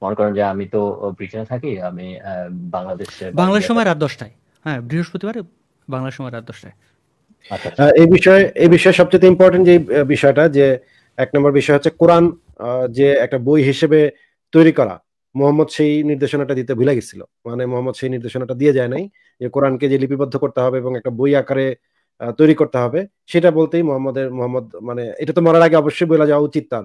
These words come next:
Speaker 3: যে আমি যেই, আহ, আল্লাহর কাছ থেকে যেই আয়াতগুলো নিয়ে আসছি সেটা দিয়ে তোমরা একটা বই বানাবা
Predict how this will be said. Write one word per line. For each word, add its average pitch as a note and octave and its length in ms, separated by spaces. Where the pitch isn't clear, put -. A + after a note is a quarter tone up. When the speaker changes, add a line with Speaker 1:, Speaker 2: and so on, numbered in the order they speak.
Speaker 3:
যে A#2+ 120
আমি B2 200
যেই, B2+ 220
আহ, A2+ 100
আল্লাহর C3 400
কাছ C3 220
থেকে C3+ 160
যেই C3+ 160
আয়াতগুলো C3 340
নিয়ে D3 160
আসছি E3 200
সেটা C#3+ 180
দিয়ে B2 280
তোমরা C3 180
একটা B2 120
বই C#3+ 220
বানাবা D#3+ 360